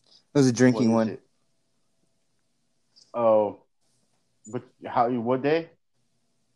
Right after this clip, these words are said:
Speaker 1: What day, what day am I coming?
Speaker 2: Yeah.
Speaker 1: Right now, if I c-, all right, so it's either if I come, it's, I'll be there Wednesday during the day.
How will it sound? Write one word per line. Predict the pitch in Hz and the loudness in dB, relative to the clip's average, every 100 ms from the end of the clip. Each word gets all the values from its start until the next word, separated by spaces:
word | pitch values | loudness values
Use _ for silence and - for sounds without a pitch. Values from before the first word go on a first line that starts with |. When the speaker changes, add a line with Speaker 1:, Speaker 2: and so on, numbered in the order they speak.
| _ _ | _ _
Speaker 1:
What | 113 117 | -2 2
day, | 120 | 2
what | 107 110 110 | 2 2 2
day | |
am | 117 90 | 2 0
I | |
coming? | - 120 165 - _ _ - _ _ _ | -4 -4 -4 -8 _ _ -20 _ _ _
Speaker 2:
Yeah. | 117 113 98 92 _ _ _ _ - - _ _ - - - | -10 -6 -6 -6 _ _ _ _ -20 -20 _ _ -20 -14 0
Speaker 1:
Right | 135 131 131 | 4 4 4
now, | 135 135 147 - | 2 2 0 -4
if | 127 127 | -6 -4
I | 113 | -4
c-, | - - 127 | -8 -8 -2
all | |
right, | 120 104 | 0 0
so | 117 110 | -4 -6
it's | 110 | -6
either | 120 117 | -6 -6
if | 113 | -4
I | 107 | -6
come, | - 156 170 190 - _ _ | -6 -6 -6 -6 -12 _ _
it's, | - 120 - | -12 -12 0
I'll | 117 120 | 2 2
be | 120 127 | 0 2
there | 120 107 | 2 0
Wednesday | 107 113 101 101 | -2 -6 -4 -6
during | 95 92 92 | -4 -8 -10
the | 87 | -6
day. | 90 | -6